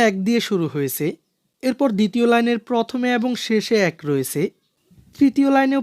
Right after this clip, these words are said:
প্রথমে এবং শেষে এক রয়েছে, আর মাঝখানের সংখ্যাটি উপরের দুটি সংখ্যার যোগফলের সমান। এরপর একইভাবে চতুর্থ লাইনের শুরুতে এবং শেষেও এক রয়েছে, আর দুই এবং একের যোগফল তিন,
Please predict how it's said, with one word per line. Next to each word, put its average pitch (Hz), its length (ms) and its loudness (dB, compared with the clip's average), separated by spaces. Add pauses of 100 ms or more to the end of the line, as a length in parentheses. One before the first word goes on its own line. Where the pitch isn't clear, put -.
প্রথমে 240 360 -2 (100)
এবং 247 120 -2 (140)
শেষে 214 260 -2 (100)
এক 165 80 -6 (100)
রয়েছে, 143 320 -2 (720)
আর 202 220 4
মাঝখানের 247 500 -2
সংখ্যাটি 269 360 -2 (120)
উপরের 247 380 0
দুটি 247 260 -2
সংখ্যার 240 400 -2
যোগফলের 156 500 -2
সমান। 139 300 -2 (1000)
এরপর 262 260 2 (120)
একইভাবে 240 480 0 (120)
চতুর্থ 254 380 -4 (120)
লাইনের 254 340 0
শুরুতে 220 300 0 (100)
এবং 226 120 0 (120)
শেষেও 202 340 0 (100)
এক 156 80 -10 (100)
রয়েছে, 139 320 -2 (1000)
আর 196 140 4 (160)
দুই 247 160 4 (140)
এবং 269 120 -2 (160)
একের 226 300 -2
যোগফল 240 380 -2 (140)
তিন, 165 200 -2